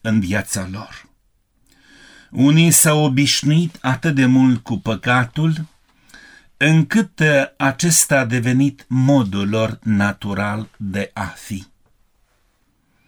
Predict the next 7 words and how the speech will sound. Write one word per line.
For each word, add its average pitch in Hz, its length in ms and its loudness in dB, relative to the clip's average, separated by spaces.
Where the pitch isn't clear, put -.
Și - 140 -6
atunci 131 440 0
vă 117 140 -2
întreb, 117 440 0
unde 127 340 2
este 98 400 -4
pocăința? 95 960 -10